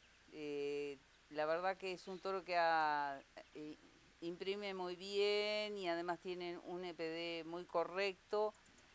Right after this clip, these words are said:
Y bueno, los toros, los toros se ven, son, son muy, este, llenos de carne, tienen, eh, eh, tienen un volumen costilla, eh,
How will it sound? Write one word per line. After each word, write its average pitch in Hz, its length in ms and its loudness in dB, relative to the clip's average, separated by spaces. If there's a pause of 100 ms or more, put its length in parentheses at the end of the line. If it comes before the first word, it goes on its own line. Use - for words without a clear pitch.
(140)
Y 180 220 -12
bueno, 185 320 -4
los 170 220 -4
toros, 208 840 -2
los 135 220 -8
toros 165 260 -4
se 165 160 -6
ven, 165 300 -4
son, 139 580 -6
son 139 640 -4 (320)
muy, 151 520 -4
este, 127 600 -6
llenos 165 320 -4
de 139 140 -4
carne, 143 640 2 (580)
tienen, 165 640 -4
eh, 135 360 -10
eh, 127 500 -8 (720)
tienen 185 400 -4
un 180 160 -4
volumen 170 480 -2
costilla, 156 1080 -4 (420)
eh, 151 320 -4